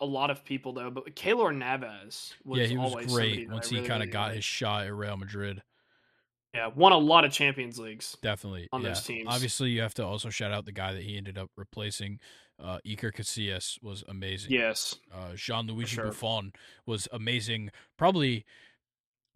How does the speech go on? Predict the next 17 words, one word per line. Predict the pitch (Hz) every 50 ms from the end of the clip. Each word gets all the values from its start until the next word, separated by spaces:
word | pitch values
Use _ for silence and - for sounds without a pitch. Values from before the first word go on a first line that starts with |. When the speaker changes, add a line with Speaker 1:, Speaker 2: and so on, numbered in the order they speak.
| 107 104
Speaker 2:
much | 107 110 123 139 175 208 - - 147
before | 160 - - 165 156 135
I | 127 135
was | 135 135 127 131
even | 135 123 120 113 107
born, | 104 - - 127 139 139 123 107 104 107 110 - _ _ _ _ _ _ _ _ _ _ _ -
all | 143 147 156 165
the | 147
way | 143 143 143 139
up | 135 -
until, | 143 127 - 143 127
like, | 123 113 -
last | 95 98 101 120 120 - - -
year | 120 113 104 90
when | 90 92
he | 95 95
retired. | 90 90 90 - 92 87 87 87 90 101